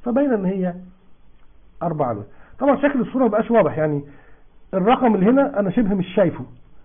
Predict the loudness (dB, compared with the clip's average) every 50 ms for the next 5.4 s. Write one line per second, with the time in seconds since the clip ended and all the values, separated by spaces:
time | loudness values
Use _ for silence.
0 | -20 -8 -4 -4 0 2 2 2 0 0 -2 -4 -6 -6 -6 -10 -20 -20 -20 -18
1 | _ -12 -8 -2 2 2 4 4 4 4 2 2 0 2 4 4 4 4 2 2
2 | 0 0 0 -2 -2 -4 -4 -2 0 2 4 4 4 4 2 2 4 4 4 4
3 | 4 2 4 4 4 2 2 0 -2 -2 0 2 2 2 2 2 0 -2 -4 -12
4 | -20 -20 -20 -20 -20 -20 -20 _ -20 -20 -12 -8 -6 -6 -4 -2 -2 -4 -2 -2
5 | -2 -4 -2 -2 -4 -4 -6